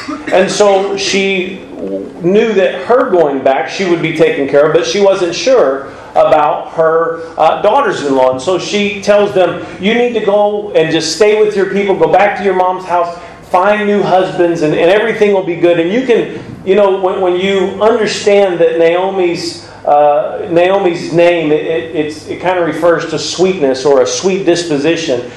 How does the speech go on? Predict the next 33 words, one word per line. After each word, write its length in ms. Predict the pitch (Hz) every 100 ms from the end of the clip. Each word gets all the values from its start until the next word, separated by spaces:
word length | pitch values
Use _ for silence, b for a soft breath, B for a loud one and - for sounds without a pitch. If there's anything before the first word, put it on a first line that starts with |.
| B
you 100 | 208
can 140 | 202 190
kinda 280 | 196 233
see 200 | 208 208
that 160 | 196 185
Naomi 380 | 175 185 196 185
was 260 | 170 165 -
probably 440 | 202 220 175 170 147
a 20 |
sweet 400 | 147 - 208 208
woman 440 | 190 180 143 135 B B
who 100 | 170
had 240 | 160 175 160
to 60 | 143
go 240 | 170 180
through 300 | 175 185 170
a 100 | 139
lot 400 | 131 139 143 -
in 80 | 123
life. 400 | 127 117 95 - - - - - - B B B -
But 160 | 202
one 120 | 240
of 100 | 302
the 180 | 277 208
things 240 | 214 220 190
that 100 | 185
I, 400 | 180 175 175 170
I 40 | 165 160 -
pulled 260 | 233 233 202
out 160 | 190
of 80 | 175
this 200 | 156 -
story, 520 | 220 202 156 139 139